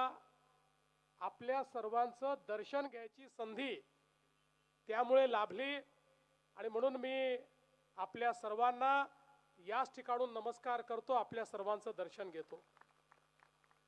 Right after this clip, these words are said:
<clears throat> खरं म्हणजे अंबरनाथ हे मुंबईचं प्रवेशद्वार देखील आहे. आपल्या मध्य रेल्वेची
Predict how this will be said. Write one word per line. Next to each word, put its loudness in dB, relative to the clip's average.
<clears throat> -6
खरं -4
म्हणजे 0
अंबरनाथ -2
हे 0
मुंबईचं -4
प्रवेशद्वार -2
देखील -8
आहे. 0
आपल्या 0
मध्य -2
रेल्वेची -2